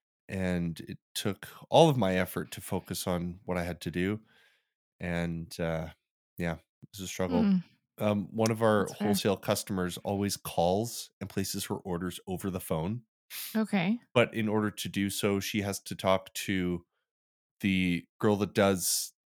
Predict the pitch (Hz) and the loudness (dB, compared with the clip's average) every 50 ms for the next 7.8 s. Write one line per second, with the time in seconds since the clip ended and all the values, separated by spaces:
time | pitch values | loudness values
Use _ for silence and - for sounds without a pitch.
0 | _ _ _ - 107 85 90 98 95 95 92 90 87 - - - - - - - | _ _ _ -2 -2 0 0 0 0 0 0 -2 -2 -4 -4 -4 -4 -8 -10 -14
1 | _ _ _ _ - - - 107 101 - 92 82 - 90 92 90 - - 90 87 | _ _ _ _ -20 -8 -8 -6 -4 -4 -4 -4 -4 -6 -6 -6 -2 0 2 2
2 | 87 85 - - 85 80 78 - - - _ _ - - 87 92 - - 104 107 | 2 0 -2 -4 -4 -4 -6 -10 -18 -20 _ _ -6 -6 -4 -4 -2 0 0 0
3 | 123 139 143 - _ _ _ - 104 104 104 101 95 57 92 92 90 - - 104 | 0 0 -4 -8 _ _ _ -6 -2 0 0 0 0 0 -2 -2 -2 -2 -2 0
4 | 95 90 92 90 85 90 87 87 85 90 92 104 120 135 131 - - - _ _ | 0 0 -2 -4 -2 -4 -4 -2 -2 -2 0 0 -2 -2 -4 -8 -12 -14 _ _
5 | _ _ _ _ _ - 95 95 90 - 214 101 98 95 180 92 87 90 90 90 | _ _ _ _ _ -4 -4 -2 0 0 2 4 4 4 6 4 4 2 0 -2
6 | - - 101 101 - 104 92 - - 92 95 90 92 90 - - 90 92 95 92 | -4 -4 -6 0 0 0 0 2 0 -2 -2 -2 -4 -4 -2 -2 -2 0 -2 -4
7 | 90 _ - 95 95 _ - 90 87 - - - - - - - | -6 _ -6 -8 -6 _ -2 -2 0 0 -4 -4 -6 -6 -10 -12